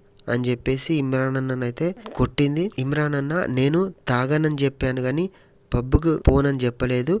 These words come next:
తాగను అని చెప్పేసి పిల్లల మీద ఒట్టేశాను, అదే మాట మీద నేను తాగకుండా ఉంటున్నాను" అన్నట్టుగా చెప్పాడు. కట్టప్ప ఎక్కించి చెప్పాడంట అక్కకు, ఇమ్రాన్ అన్న పబ్బుకు పోయి తాగిండని చెప్పేసి. కట్టప్ప మాటలు విని ఇమ్రాన్ అన్ననైతే అక్క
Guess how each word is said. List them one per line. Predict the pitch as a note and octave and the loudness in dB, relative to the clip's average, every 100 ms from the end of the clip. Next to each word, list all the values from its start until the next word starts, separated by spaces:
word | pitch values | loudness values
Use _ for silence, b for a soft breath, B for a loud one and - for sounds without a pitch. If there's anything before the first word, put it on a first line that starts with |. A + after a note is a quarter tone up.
| - | 2
తాగను | A#2 B2+ C#3+ D3+ | 2 2 2 2
అని | C#3+ C3 B2 | 2 0 -2
చెప్పేసి | B2 C3+ C3+ - G3+ - _ C3 | 0 0 0 -4 -4 -6 _ 0
పిల్లల | B2+ C#3+ | 0 0
మీద | C#3+ C3+ A#2 | 0 0 0
ఒట్టేశాను, | A2 A2+ C3+ C3 B2+ B2+ F3 | 0 -2 -2 -2 -4 -4 -2
అదే | - A#2+ D#3 | 0 2 2
మాట | D3+ C3+ C3+ | 2 0 0
మీద | C3 C3 | -2 -2
నేను | D#3+ C#3 | 0 -2
తాగకుండా | B2 A#2+ A#2+ C3 - C#3 | -2 -4 -2 2 4 4
ఉంటున్నాను" | C3 A#2 B2 B2 B2 D3+ E3+ | 0 0 -2 -2 -4 -4 -4
అన్నట్టుగా | A2+ B2 B2 C#3+ | -4 -4 -2 -4
చెప్పాడు. | C#3+ B2 - B2+ C#3+ G3+ - | -2 -4 -2 -2 -2 -2 -4
కట్టప్ప | B2 D#3+ D#3+ | 0 -2 2
ఎక్కించి | D#3 C3 - D3+ C#3+ | 0 0 -2 -2 0
చెప్పాడంట | C3 C3 C3 B2+ B2+ C3+ | -2 0 0 0 -2 -4
అక్కకు, | C3 A#2+ - B2+ - A3 - | -6 -4 -4 0 0 -2 -4
ఇమ్రాన్ | C3 C#3 D#3 D3 | -2 2 2 2
అన్న | C#3+ E3 | 0 -2
పబ్బుకు | D#3+ C3 B2 D3 C#3+ | 2 2 2 2 4
పోయి | D3+ | 2
తాగిండని | D#3+ B2+ B2 C3 C3 B2+ A#2+ | 2 0 0 0 0 0 -2
చెప్పేసి. | A#2 - A#2+ - | 2 2 2 -2
కట్టప్ప | B2+ - D#3+ D#3 | -2 0 0 2
మాటలు | C3+ C3 C3+ C3 | 2 0 0 0
విని | A#2+ C#3 A#3 - - | 0 0 -2 -4 -4
ఇమ్రాన్ | C3 C#3+ D#3 D3 | 0 2 2 0
అన్ననైతే | C3 B2+ B2+ B2 B2 E3+ G#3 | -2 -2 -4 -4 -4 -6 -4
అక్క | A#2 - E3+ | -6 -4 -4